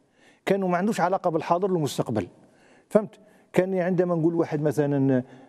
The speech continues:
التزم ولا يشوف الدين، لابد يشوفه في صورة الماضي، والماضي بكيفية وبقالب معين. وبتصنع أنت تدين في قالب ولا في ماضي مستحيل، من، لا من حيث المظهر ولا من حيث ال-، الأفكار ومن حيث ال-، الآراء.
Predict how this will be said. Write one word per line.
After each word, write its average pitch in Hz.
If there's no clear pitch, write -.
التزم 143
ولا 135
يشوف 139
الدين، 185
لابد 170
يشوفه 160
في 147
صورة 208
الماضي، 156
والماضي 202
بكيفية 196
وبقالب 190
معين. 120
وبتصنع 160
أنت 160
تدين 139
في -
قالب 135
ولا 123
في 131
ماضي 190
مستحيل، 175
من، 147
لا 196
من 180
حيث 160
المظهر 123
ولا 180
من 190
حيث 226
ال-، 180
الأفكار 196
ومن 156
حيث -
ال-، 160
الآراء. 151